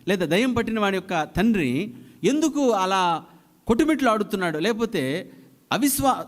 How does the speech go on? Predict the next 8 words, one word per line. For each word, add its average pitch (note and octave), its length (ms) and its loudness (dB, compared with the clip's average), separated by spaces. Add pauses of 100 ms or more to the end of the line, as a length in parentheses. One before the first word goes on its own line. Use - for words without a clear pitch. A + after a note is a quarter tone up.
(140)
అవిశ్వాసంతో B3+ 680 0
ఎందుకు B3 160 4
పోరాడుచున్నాడు? G3+ 920 -2 (680)
ఎందుకు B3 220 2
కొట్టుమిట్లు B3 420 2
ఆడుతున్నాడంటే, D3 960 -4 (120)
ఇక్కడ B2+ 180 -8
రాయబడింది, F3 840 0